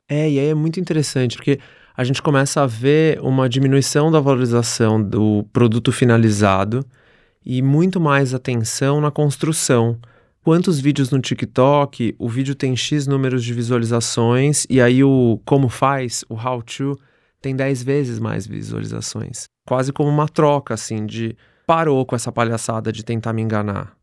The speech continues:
né? Me mostra qual é o processo, vamos juntos, assim, né? Vamos ver um pouco dessa construção, porque talvez a gente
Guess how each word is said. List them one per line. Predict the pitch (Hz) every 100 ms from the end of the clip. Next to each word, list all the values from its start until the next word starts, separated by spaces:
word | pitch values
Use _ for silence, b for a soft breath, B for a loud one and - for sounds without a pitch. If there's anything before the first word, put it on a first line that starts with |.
| -
né? | 113 113
Me | 123
mostra | 131 143 -
qual | 151 160
é |
o | 160
processo, | 165 165 196 185 - 113
vamos | 107 139 143
juntos, | 165 147 117 107
assim, | 104 - 95
né? | 104
Vamos | 107 113 127 120
ver | 131
um | 147 139
pouco | 131 127
dessa | 117 113
construção, | 110 110 - 113 - 127
porque | -
talvez | 143 135 127 127
a |
gente | 135 135 - 143